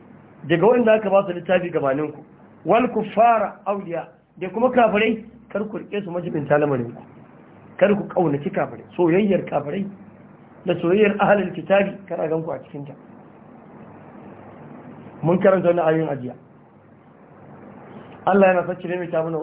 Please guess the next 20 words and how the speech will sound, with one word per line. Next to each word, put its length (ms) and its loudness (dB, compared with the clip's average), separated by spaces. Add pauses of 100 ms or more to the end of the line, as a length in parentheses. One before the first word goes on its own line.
(140)
irin 240 0
su 60 -12
kuma 160 -4
yanzu. 180 -6 (880)
Cewa 240 4
ya 240 6 (100)
ku 60 -4
wanda 160 -4
suke 200 -12
masu 260 -10
imani, 340 -8 (1120)
kar 300 4
ku 60 -4
riki 380 -6 (260)
makiya 640 -2
addinin 500 -2
ku, 60 -14 (1000)
masu 320 0
muku 180 0 (100)
izgilanci, 640 0